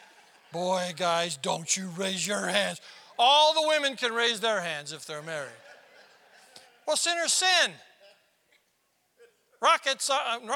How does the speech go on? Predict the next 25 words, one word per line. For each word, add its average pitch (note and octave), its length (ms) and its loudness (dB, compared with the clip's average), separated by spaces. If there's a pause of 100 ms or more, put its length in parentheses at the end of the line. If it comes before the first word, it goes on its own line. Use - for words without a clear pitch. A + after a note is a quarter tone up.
(100)
uh, A3+ 60 -8
f-, - 580 -14
newsflash, C#4+ 760 2 (440)
sinners D#4+ 480 -2
sin. A#3 360 2
Your C4+ 120 -2
spouse A#3+ 400 2
is B3 80 -10
gonna A#3 240 -6
do A#3 100 -6
something B3 320 -4
to - 120 -18
tick C#4 140 -2 (100)
you E4 180 -10
off G#3+ 380 2 (180)
someday. A#3+ 760 -2 (1200)
Maybe G#3 220 -2
he A3+ 40 0
was G#3 100 -4
on A3+ 120 0
the A3+ 80 -4
way A#3 160 2
to A#3+ 140 -4
church - 460 0
today. D3+ 500 -8